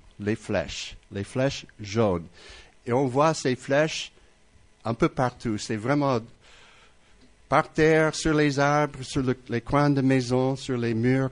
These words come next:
comme, comme celui-ci. Et pour arriver à sa destini-, destination, euh, on a intérêt de suivre les flèches.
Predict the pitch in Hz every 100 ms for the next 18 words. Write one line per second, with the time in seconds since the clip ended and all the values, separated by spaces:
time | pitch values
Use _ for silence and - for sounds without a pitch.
0 | 135 117 113 110 104 - - - 117 110
1 | 110 120 110 110 101 - - 117 143 -
2 | 117 110 - 143 165 196 175 120 110 123
3 | 160 - - - - - - _ _ _
4 | _ - 117 - 123 151 190 165 135 117
5 | - - - 117 160 - 123 107 104 117
6 | 131 165 - _ _ _ _ _ _ _
7 | _ - 113 107 104 123 117 113 123 175
8 | 160 127 120 107 135 - - _ _ _
9 | _ - - 120 113 107 - 151 160 -
10 | 127 120 - - 117 117 - 113 95 69
11 | - -